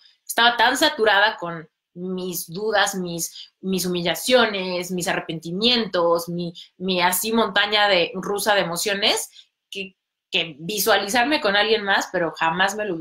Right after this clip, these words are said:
me lo imaginaba en esos momentos. Hasta que empecé a avanzar en mi proceso de sanar mi corazón, empezó a haber más claridad y más espacio para eventualmente pensar que era posible rehacer mi vida.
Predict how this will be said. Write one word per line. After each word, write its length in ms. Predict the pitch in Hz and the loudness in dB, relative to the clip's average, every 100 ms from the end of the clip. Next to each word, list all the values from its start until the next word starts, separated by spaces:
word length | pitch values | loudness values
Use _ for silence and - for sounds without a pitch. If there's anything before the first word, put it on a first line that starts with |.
| - | -8
me 140 | 165 | -6
lo 60 | 156 | -4
imaginaba 720 | 156 147 165 175 165 156 - - | -4 -6 -2 2 4 4 0 -8
en 180 | 165 | -4
esos 220 | 170 165 165 | -2 -2 -4
momentos. 840 | 156 165 160 - 165 - - - _ | -4 -4 -4 -6 -10 -10 -16 -20 _
Hasta 440 | - 214 220 - 233 | 0 0 0 -2 -2
que 80 | |
empecé 320 | 196 185 180 190 | -2 -4 -2 2
a 40 | |
avanzar 560 | 190 190 190 165 180 - | 2 2 2 2 2 -2
en 180 | 180 185 | -6 -6
mi 100 | 180 | -6
proceso 400 | 170 170 175 175 | -6 -4 -4 -4
de 60 | |
sanar 320 | 175 165 160 | -4 -2 -2
mi 120 | 165 165 | -4 -2
corazón, 440 | 165 165 190 247 - - - _ - | -2 0 2 2 0 -12 -20 _ -2
empezó 760 | 208 220 220 226 220 - 214 | 2 2 4 4 4 4 6
a 60 | 208 | 6
haber 200 | 190 185 | 4 2
más 220 | 185 175 | 0 -2
claridad 600 | - 175 170 175 185 190 | -2 -2 0 4 4 4
y 60 | 170 | 0
más 220 | 160 156 | -6 -6
espacio 760 | 165 - 170 170 - 175 302 - _ _ _ _ _ _ _ - | -8 -2 -2 0 -2 -2 -4 -6 _ _ _ _ _ _ _ 0
para 220 | 185 180 | 2 4
eventualmente 1000 | 170 170 220 240 240 214 190 165 262 _ _ - | 0 0 2 4 2 -2 -2 -4 -4 _ _ -4
pensar 600 | 180 180 180 185 - - | -4 0 2 2 0 -6
que 100 | 170 | -4
era 200 | 175 175 | -2 -2
posible 420 | 165 175 170 175 | -6 -8 -6 -4
rehacer 400 | 170 156 - 165 | -2 -4 -4 -8
mi 120 | 170 | -8
vida. 300 | 175 170 - | -6 -6 -10